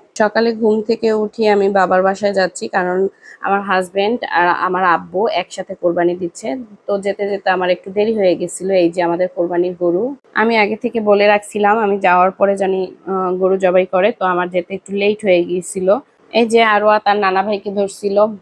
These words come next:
সালামির জন্য, তো নানা ভাই একটু তার সাথে দুষ্টুমি করছিল, আহ, মায়ের জন্য সালামি নেই। তারপর তো তার খুব ইগোতে লেগেছে, সে রাগ করে আর নানা ভাইয়ের কাছ থেকে সালামি নিলই না। পরে সে নানুকে গিয়ে ধরেছে, নানু তো একশো টাকা দিছিল,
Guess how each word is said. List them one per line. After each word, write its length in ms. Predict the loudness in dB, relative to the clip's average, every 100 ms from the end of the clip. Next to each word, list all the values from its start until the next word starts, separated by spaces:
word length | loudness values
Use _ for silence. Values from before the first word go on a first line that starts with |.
| -8
সালামির 460 | 0 2 4 2
জন্য, 420 | 2 0 0 -2 -4 -2
তো 80 |
নানা 240 | 0 0 0
ভাই 240 | 0 0
একটু 220 | -2 -8
তার 160 | -4 -4
সাথে 240 | -4 -8
দুষ্টুমি 460 | -6 -6 -4 -2 0
করছিল, 480 | 0 -2 -2 -2 0 0 -4 _ -20 _ _
আহ, 260 | 0 2 2
মায়ের 260 | 2 0 0
জন্য 240 | 0 0 0
সালামি 400 | 2 2 2 2
নেই। 280 | 0 -2 -4 -2
তারপর 300 | 0 0 -2
তো 160 | -2
তার 180 | 0 0 0
খুব 160 | -2 0
ইগোতে 340 | 2 2 2
লেগেছে, 500 | 2 2 0 -2 -4
সে 180 | -2 0
রাগ 160 | 0 0 0
করে 140 | 0
আর 100 | 0
নানা 240 | -2 -2
ভাইয়ের 220 | 0 -2 -2
কাছ 200 | -6 -6
থেকে 320 | -4 -2 -4
সালামি 460 | -2 2 2 2 2
নিলই 440 | 2 2 2 0
না। 180 | 0 -4 -6 _
পরে 220 | 2 4 2
সে 160 | 0
নানুকে 400 | 0 2 0 -2
গিয়ে 260 | -2 0 0
ধরেছে, 540 | 2 2 0 0 0
নানু 320 | 2 2 2
তো 140 | 2 2
একশো 300 | 2 0 -4
টাকা 220 | 0 0
দিছিল, 360 | -2 -6 -4